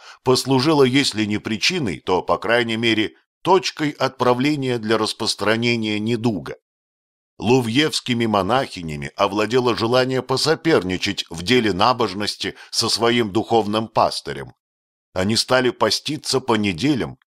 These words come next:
проводили в молитве целые ночи, всячески бичевали себя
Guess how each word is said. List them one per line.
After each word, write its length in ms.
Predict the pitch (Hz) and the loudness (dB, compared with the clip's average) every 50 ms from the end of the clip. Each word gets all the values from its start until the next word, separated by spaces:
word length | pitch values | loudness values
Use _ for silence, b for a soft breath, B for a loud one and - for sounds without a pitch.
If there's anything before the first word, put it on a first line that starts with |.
| _ _ _ _ | _ _ _ _
проводили 480 | - 98 104 104 107 107 127 139 135 131 | 0 2 4 4 4 4 4 2 2 2
в 100 | 110 95 | 0 0
молитве 520 | 101 104 110 131 131 127 127 110 117 113 | 0 0 2 2 0 0 0 -4 -4 -4
целые 560 | - - - 92 101 107 110 113 113 113 120 | -4 -4 0 0 2 2 2 0 2 2 2
ночи, 440 | 123 143 156 143 - - - - - B B B B B B | 2 2 0 0 0 -4 -8 -12 -12 B B B B B B
всячески 680 | _ - - - 123 127 127 - 135 131 - - - 127 | _ -2 0 2 2 0 0 -2 -2 -2 -2 0 0 -4
бичевали 840 | 113 98 110 131 131 - - 139 143 110 107 120 127 123 117 98 | -4 -2 -4 -4 0 0 -2 -2 0 2 2 2 2 2 0 -2
себя 420 | - - - 87 78 90 87 82 | -4 -6 -6 -4 -2 0 0 0